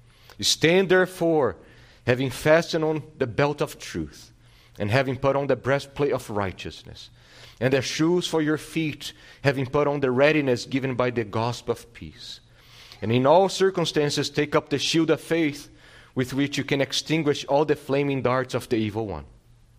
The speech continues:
And verse seventeen now. "And take the helmet of salvation and the sword of the Spirit, which is the word of God." You may be seated. And f-, Lord, we ask you,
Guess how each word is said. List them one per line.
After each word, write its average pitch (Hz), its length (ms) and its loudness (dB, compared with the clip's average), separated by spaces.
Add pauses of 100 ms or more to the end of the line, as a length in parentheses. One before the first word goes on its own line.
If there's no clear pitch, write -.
(1040)
And 87 100 -14
verse 95 220 -4
seventeen 95 540 -6
now. 76 200 -10 (600)
"And 92 160 -6
take 131 240 2
the 123 100 0
helmet 143 380 0
of 143 100 -2
salvation 107 680 -2 (500)
and 101 140 -4
the 101 100 2
sword 131 420 -2
of 135 140 -6
the 143 100 -2
Spirit, - 640 -6 (560)
which - 180 -6
is 104 60 -6
the 104 100 0
word 98 280 -2
of - 160 -10
God." - 360 -18 (1120)
You 85 80 -14
may 80 120 -8
be 76 100 -14
seated. 98 500 -12 (1120)
And 117 200 0
f-, - 440 -12
Lord, 123 260 0
we 127 220 2
ask 117 340 -2
you, 101 180 -4